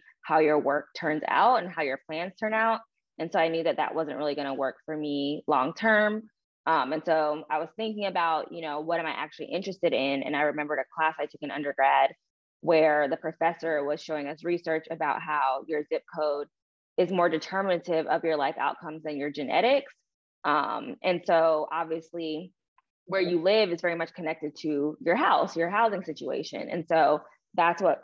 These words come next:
motivated me to get into the housing space. Um, I knew I wanted to work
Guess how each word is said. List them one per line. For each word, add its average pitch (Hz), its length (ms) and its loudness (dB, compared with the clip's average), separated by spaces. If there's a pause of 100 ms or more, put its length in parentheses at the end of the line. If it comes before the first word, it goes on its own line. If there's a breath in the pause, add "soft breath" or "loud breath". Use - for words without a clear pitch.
motivated 170 500 2
me 165 380 -6 (120)
to 156 460 0
get 156 160 2
into 151 440 -8
the 143 480 -2 (100)
housing 156 420 0
space. 196 460 0 (520 soft breath)
Um, 156 240 2
I 156 120 2
knew 175 120 -2
I 180 100 2
wanted 170 320 0
to 175 80 -8
work 151 260 -2